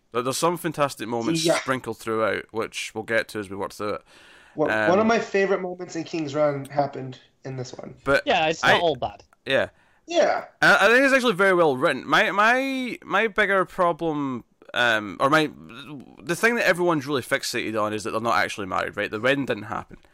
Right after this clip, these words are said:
Speaker 1: I'm not actually bothered by that
Speaker 2: No.
Speaker 1: in and of
Speaker 3: It's,
Speaker 1: itself.
Speaker 3: it's the
Speaker 2: The
Speaker 3: way it
Speaker 2: reasoning
Speaker 3: happened, though, isn't it?
Speaker 2: Yeah, that's what bothers me is, is the reasoning why it didn't happen.
Speaker 1: Well,
Speaker 3: Ev-, even the reasoning,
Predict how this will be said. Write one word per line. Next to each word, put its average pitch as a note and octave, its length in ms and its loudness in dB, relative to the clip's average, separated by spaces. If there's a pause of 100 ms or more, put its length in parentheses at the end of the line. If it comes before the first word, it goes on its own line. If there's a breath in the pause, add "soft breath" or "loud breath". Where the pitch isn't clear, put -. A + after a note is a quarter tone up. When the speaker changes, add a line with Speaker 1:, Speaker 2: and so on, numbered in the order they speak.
(540 soft breath)
Speaker 1:
I'm A3+ 200 4
not C4 220 6
actually A3+ 280 0
bothered B2+ 520 2
by A2 200 0
that F#2 380 -2 (240)
Speaker 2:
No. F#3 440 -8
Speaker 1:
in - 80 4
and B2 80 0
of A2+ 160 -2
Speaker 3:
It's, C#3+ 100 -4
Speaker 1:
itself. F#2 240 -2
Speaker 3:
it's - 100 -4
the - 20 2
Speaker 2:
The F#3 60 -2
Speaker 3:
way G3+ 100 0
it - 0 -
Speaker 2:
reasoning A3 400 0
Speaker 3:
happened, - 280 -8 (100)
though, G2+ 120 -14
isn't A2+ 200 -14
it? G2+ 100 -20 (140)
Speaker 2:
Yeah, A3 180 0
that's G#3+ 220 2
what G#3 80 -6
bothers G#3 320 0
me F3+ 240 -2
is, D#3 280 -10
is E3 160 -8
the E3+ 120 -6
reasoning E3 480 -2
why D3+ 180 4
it D3 160 -2
didn't C#3 220 -10
happen. - 420 -6 (520 loud breath)
Speaker 1:
Well, A3 120 6
Speaker 3:
Ev-, A3+ 120 2
even G#3 320 0
the G#3+ 100 4
reasoning, C#3+ 520 -4